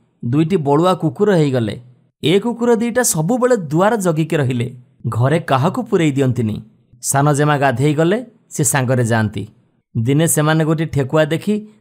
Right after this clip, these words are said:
ତା ପଛରେ ଗୋଡ଼େଇଲେ। ଠେକୁଆ କହିଲା, "ମୁଁ ତମମାନଙ୍କର ବନ୍ଧୁ, ମତେ କାହିଁକି ମାରିବାକୁ ଆସୁଛ?" ଏକଥା ଶୁଣି କୁକୁରମାନେ ଅଟକି ଗଲେ।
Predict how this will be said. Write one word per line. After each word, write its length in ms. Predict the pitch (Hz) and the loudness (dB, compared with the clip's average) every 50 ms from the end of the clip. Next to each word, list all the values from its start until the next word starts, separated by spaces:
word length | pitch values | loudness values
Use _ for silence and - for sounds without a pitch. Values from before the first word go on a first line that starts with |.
| _ _ - | _ _ 0
ତା 140 | 131 131 | 0 0
ପଛରେ 380 | 131 131 139 131 - 160 185 214 | 0 0 -2 -2 0 0 0 0
ଗୋଡ଼େଇଲେ। 480 | 190 156 127 120 120 113 110 110 117 - - _ _ _ _ _ _ - | 0 0 0 0 0 0 -2 -4 -8 -10 -16 _ _ _ _ _ _ -6
ଠେକୁଆ 340 | - 135 127 - 175 180 | -4 -4 0 0 0 0
କହିଲା, 560 | 175 196 190 180 190 185 170 143 - - - - _ _ _ _ _ _ _ _ - | 2 0 0 2 2 2 2 2 0 -4 -8 -16 _ _ _ _ _ _ _ _ 0
"ମୁଁ 160 | 156 190 214 | 0 2 2
ତମମାନଙ୍କର 640 | 214 - 160 143 156 175 190 202 214 220 220 262 | 2 0 0 2 2 2 2 2 2 2 2 0
ବନ୍ଧୁ, 680 | 240 180 151 147 143 143 127 180 202 165 113 - - - _ _ _ _ - - - | 0 2 2 2 2 2 2 2 2 2 0 -4 -10 -18 _ _ _ _ -18 -8 -4
ମତେ 300 | 127 127 131 127 131 190 | -2 0 0 0 -2 -2
କାହିଁକି 240 | 214 247 254 233 277 | -2 0 0 0 0
ମାରିବାକୁ 400 | 277 269 262 262 262 262 269 269 | 0 0 2 0 0 0 0 0
ଆସୁଛ?" 380 | 233 - - - 151 120 123 127 - - - _ _ _ _ _ | 0 0 -2 -2 -2 -4 -4 -6 -12 -18 -20 _ _ _ _ _
ଏକଥା 340 | - 123 123 120 156 156 175 | -6 -4 -2 0 0 2 2
ଶୁଣି 200 | 156 170 185 185 | 2 2 0 0
କୁକୁରମାନେ 500 | 175 175 151 135 160 175 175 180 190 208 | 0 0 -2 0 0 0 2 2 2 2
ଅଟକି 360 | 190 147 120 120 123 - 160 | 2 0 0 -2 -4 -4 -2
ଗଲେ। 360 | 127 131 123 117 107 101 - | 0 0 0 0 -2 -4 -8